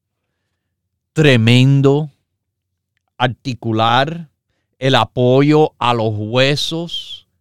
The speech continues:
el apoyo a los ojos, a la próstata, al tejido del seno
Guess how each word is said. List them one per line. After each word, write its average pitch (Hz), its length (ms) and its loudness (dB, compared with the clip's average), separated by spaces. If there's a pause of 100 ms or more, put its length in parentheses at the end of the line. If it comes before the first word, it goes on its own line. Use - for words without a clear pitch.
(840)
el 147 180 0
apoyo 147 640 4
a 139 80 4
los 117 300 -4
ojos, 151 1160 -4 (500)
a 120 160 -2
la 120 160 2
próstata, 170 1000 0 (600)
al 120 180 -2
tejido 143 600 -2
del 117 200 -6
seno 151 800 -10